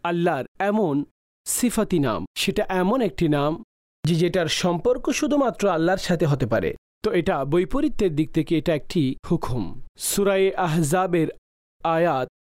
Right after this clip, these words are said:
আয়াতে মোবারকা আল্লাহ ইরশাদ করেন, "وما كان لمؤمن ولا مؤمنة إذا قضى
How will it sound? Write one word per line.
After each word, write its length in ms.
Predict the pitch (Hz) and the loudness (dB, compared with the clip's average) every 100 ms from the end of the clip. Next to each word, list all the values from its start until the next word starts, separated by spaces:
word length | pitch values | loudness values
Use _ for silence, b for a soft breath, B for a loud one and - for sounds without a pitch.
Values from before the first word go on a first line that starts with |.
| _ | _
আয়াতে 540 | - 160 165 185 - 160 | -2 0 2 0 0 2
মোবারকা 800 | 147 143 151 180 156 139 135 - _ - | 4 2 2 0 0 -2 -2 -4 _ -4
আল্লাহ 220 | 180 180 | 0 2
ইরশাদ 340 | 190 - 170 - | 0 0 -4 -2
করেন, 280 | 127 85 50 - _ _ _ _ _ _ _ _ _ _ _ - | -2 -2 -6 -14 _ _ _ _ _ _ _ _ _ _ _ -2
"وما 520 | 185 214 233 262 320 | 0 2 0 0 0
كان 360 | 320 285 247 247 240 | 0 0 0 0 0
لمؤمن 760 | 226 233 240 277 233 233 240 254 | 0 0 0 0 0 2 4 2
ولا 600 | 311 302 262 247 247 240 233 | 2 2 2 0 2 2 2
مؤمنة 720 | 226 294 - 247 254 247 247 247 226 220 226 | 2 0 0 2 2 0 0 0 2 2 2
إذا 360 | 233 240 226 208 | 2 2 2 0
قضى 460 | - 214 226 254 | 0 0 2 0